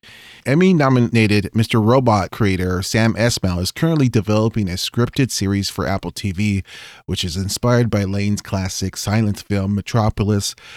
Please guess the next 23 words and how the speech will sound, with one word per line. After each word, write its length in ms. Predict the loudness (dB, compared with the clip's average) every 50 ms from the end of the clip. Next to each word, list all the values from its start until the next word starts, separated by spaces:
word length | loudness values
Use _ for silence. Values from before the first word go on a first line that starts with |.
| -12 -10
The 80 | -4 0
film 180 | 2 4 4
itself 380 | 4 4 4 4 2 4 4 2
was 120 | 0 0
based 340 | 0 2 2 2 2 2 2 0
on 80 | 0
the 80 | 0 0
German 360 | 0 0 0 0 0 0 0
novel 460 | 2 2 2 4 4 4 4 2 2 0 _ -14 _ -6
and 100 | -4 -4
is 160 | -2 -2 -2
regarded 420 | -4 0 2 2 4 4 4 4
as 200 | 2 2 0 -2
a 80 | -6 -6
pioneering 640 | -4 -2 0 2 2 4 4 4 4 2 2 0 -2
science 340 | -2 -2 -2 -2 -2 -2 -4
fiction 400 | -4 -4 -4 -2 -2 -2 -2 -2 0
movie 320 | 2 2 2 4 2 2
about 280 | 2 0 -2 -4 -4 -6
a 100 | -6 -8
dystopian 520 | -6 -2 -2 -2 0 0 0 0 2 0
futuristic 640 | 0 0 -2 -2 -2 -2 -2 -2 -2 -2 -4 -6 -4
world 380 | -2 0 0 0 0 0 -2